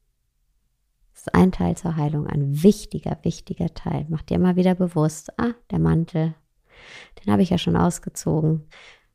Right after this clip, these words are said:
und, äh, der, den muss ich ja gar nicht mehr anhaben. Der liegt ja schon längst neben mir. Es hört mit mir auf.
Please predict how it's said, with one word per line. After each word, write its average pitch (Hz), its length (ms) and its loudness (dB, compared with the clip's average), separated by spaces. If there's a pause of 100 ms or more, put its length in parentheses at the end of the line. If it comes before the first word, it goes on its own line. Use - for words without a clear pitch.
(480)
und, 160 420 -2
äh, 143 420 2 (1000)
der, 175 120 2
den 165 280 2
muss 190 180 6
ich 185 180 -2
ja 156 100 -4
gar 151 180 -2
nicht 147 200 -6
mehr 135 140 -2
anhaben. 147 480 -4 (640)
Der 175 80 4
liegt 196 220 4
ja 170 100 0
schon 156 180 -4
längst 151 340 -2
neben 147 220 0
mir. 135 120 0
Es - 160 -6
hört 170 160 0
mit 160 160 -2
mir 165 260 2
auf. 170 160 -2